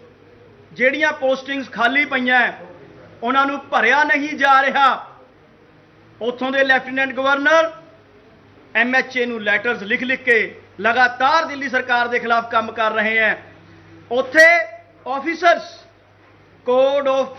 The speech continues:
conduct ਦਾ ਬਹਾਨਾ ਕਰਕੇ ਮੀਟਿੰਗਸ ਦੇ ਵਿੱਚ ਨਹੀਂ ਆ ਰਹੇ। ਅਸਲ ਮਕਸਦ, ਅਸਲ ਮਕਸਦ ਹੈ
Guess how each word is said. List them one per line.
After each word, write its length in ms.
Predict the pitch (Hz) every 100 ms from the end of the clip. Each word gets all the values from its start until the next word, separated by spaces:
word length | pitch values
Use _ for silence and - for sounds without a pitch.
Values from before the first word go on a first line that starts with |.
| -
conduct 560 | 226 214 214 285 - - - - - - - -
ਦਾ 120 | 202
ਬਹਾਨਾ 460 | 220 220 220 262 269
ਕਰਕੇ 400 | 262 240 233 240
ਮੀਟਿੰਗਸ 380 | 233 233 233 202
ਦੇ 120 | 226
ਵਿੱਚ 200 | 220 220
ਨਹੀਂ 240 | 226 226
ਆ 140 | 240 233
ਰਹੇ। 220 | 233 226 - - 226
ਅਸਲ 260 | 233 349
ਮਕਸਦ, 400 | 349 359 359 381 381 - - _ _ 214
ਅਸਲ 280 | 214 240 240
ਮਕਸਦ 460 | 220 214 - 240 226
ਹੈ 200 | 262